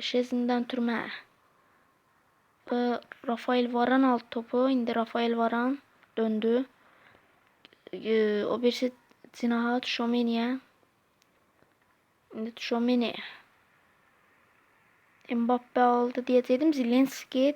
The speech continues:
tək, e, top Polşaya keçirdi. İndi Puças.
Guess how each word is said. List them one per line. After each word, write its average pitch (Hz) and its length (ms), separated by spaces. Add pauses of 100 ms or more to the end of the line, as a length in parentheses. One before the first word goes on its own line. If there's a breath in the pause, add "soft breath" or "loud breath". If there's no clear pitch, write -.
tək, 233 180 (140)
e, 226 400 (220)
top 240 280
Polşaya 240 360
keçirdi. 226 440
İndi 254 160
Puças. - 640